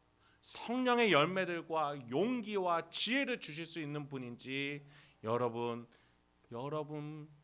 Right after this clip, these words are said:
생각보다 더 뛰어나신 하나님임을 기억하시길 바랍니다.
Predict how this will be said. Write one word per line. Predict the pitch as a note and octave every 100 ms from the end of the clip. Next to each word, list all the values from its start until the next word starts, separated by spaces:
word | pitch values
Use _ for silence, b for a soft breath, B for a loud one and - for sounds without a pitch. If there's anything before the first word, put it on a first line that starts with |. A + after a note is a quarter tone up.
| _
생각보다 | - - F#3 F3 E3 - D#3 D3
더 | C#3+ C#3 - -
뛰어나신 | A#3 B3+ C4 B3+ G#3+ A3
하나님임을 | F3+ - F3+ E3+ D#3 C#3 B2+ C#3 E3+ F#3 B B B -
기억하시길 | - - A#2+ - - - - A2+
바랍니다. | A2 G2 F#2+ F#2 F2+ -